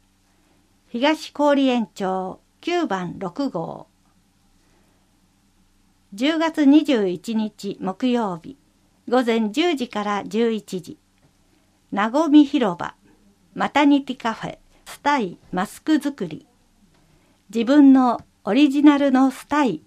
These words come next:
マスクを作りましょう。十月十四日木曜日、午前十時から電話、または直接窓口予約。定員八組程度。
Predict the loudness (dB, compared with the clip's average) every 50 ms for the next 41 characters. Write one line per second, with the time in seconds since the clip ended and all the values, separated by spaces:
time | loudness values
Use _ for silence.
0 | _ _ -2 0 0 0 -2 -6 -6 -2 -2 -2 -2 -4 -6 -6 -4 0 2 2
1 | 2 2 0 -4 -6 -8 -6 -6 -8 -10 -14 _ _ _ _ _ _ _ _ _
2 | _ _ _ _ _ _ _ _ _ _ _ -10 -4 -2 -2 0 0 -2 -2 -2
3 | -2 -4 -4 -2 -2 0 0 0 0 -2 -4 -8 _ -6 -4 -4 -4 -4 -6 -8
4 | -6 -4 -4 -4 -2 -4 -6 -8 -8 -12 -14 -16 _ _ _ _ -6 -4 -4 -2
5 | -2 -2 -2 -2 -4 -4 -4 -2 -2 -2 -2 -6 -8 -8 -10 -10 -8 -8 -8 -6
6 | -4 -4 -4 -4 -4 -4 -6 -6 -8 -8 _ _ _ _ _ _ -8 -6 -4 -2
7 | -2 0 0 0 -2 -2 -6 -10 -10 -10 -8 -4 -4 -4 -4 -4 -6 -8 -6 -4
8 | -4 -4 -2 -2 -2 -2 -2 -4 -4 -6 -4 -4 -4 -4 -4 -8 -10 -16 -20 -20
9 | -20 _ _ _ _ _ _ _ _ _ _ _ _ _ _ _ _ _ _ _
10 | _ -6 -4 -2 0 2 2 0 0 -2 -4 -4 -8 -10 -8 -8 -8 -8 -10 -6
11 | 0 2 4 4 4 2 0 -2 -2 -2 -2 -2 -4 -8 -14